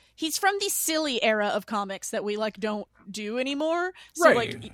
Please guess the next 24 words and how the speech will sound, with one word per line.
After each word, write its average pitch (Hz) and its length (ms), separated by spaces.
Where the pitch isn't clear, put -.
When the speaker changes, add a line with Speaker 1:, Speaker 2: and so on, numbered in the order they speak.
Speaker 1:
but - 120
he's 262 200
a 262 60
character 262 400
that 247 120
so 254 140
many 240 160
people 233 320
like 196 260
that - 140
you 190 100
kinda 220 240
can't 226 280
get 196 120
rid 180 160
of 214 80
him. 269 280
Speaker 2:
But 214 80
he's 208 120
also, 214 240
what 185 140
is 202 100
it? 202 160
Machine 185 580